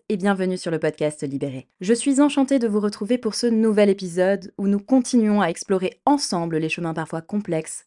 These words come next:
qui peuvent nous rendre la vie difficile. Que vous rencontriez des difficultés avec votre poids, votre image, ou que vous passiez trop de temps à penser à votre alimentation,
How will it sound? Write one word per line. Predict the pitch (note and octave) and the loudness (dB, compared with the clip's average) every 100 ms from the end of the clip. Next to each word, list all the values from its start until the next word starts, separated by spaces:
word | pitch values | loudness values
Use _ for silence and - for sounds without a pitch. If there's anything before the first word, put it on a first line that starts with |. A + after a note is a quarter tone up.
| _ | _
qui | - | -10
peuvent | - - C4 A#3+ | -4 2 2 4
nous | F#3 | 0
rendre | E3+ F#3+ G3+ E3+ | 0 0 0 -2
la | D3 | -4
vie | D3 | -8
difficile. | C#3+ D#3 - - - _ _ _ _ _ _ _ _ | -12 -16 -16 -16 -18 _ _ _ _ _ _ _ _
Que | - A4+ | -4 0
vous | D#4 | 2
rencontriez | B3 A3 G#3 G3+ A3+ | 0 -2 -4 -2 0
des | F3 | 0
difficultés | E3 D#3+ D#3 D3 A3+ | -2 -6 -8 -2 0
avec | F#3 C#3+ C#3 | 2 0 -4
votre | B2+ C#3+ | -6 -8
poids, | - A3+ G#4 G#4+ | -6 -4 -4 -6
votre | F3 D3 - | -6 -6 -4
image, | D3 A#3 G#4 G4 - | -2 0 -2 -6 -6
ou | C#4+ | -4
que | C#4+ | 0
vous | D4 C4+ | -2 2
passiez | C#4+ C4+ - C#4 | 0 0 0 0
trop | C4+ - | 0 -2
de | G#3 | -4
temps | F#3+ G#3+ G3+ | -2 -2 0
à | |
penser | D3 D#3 - F#3+ | -2 -4 -4 -2
à | |
votre | D3 - | -2 -4
alimentation, | C3+ C3 B2+ C#3+ - | -6 -6 -6 -10 -6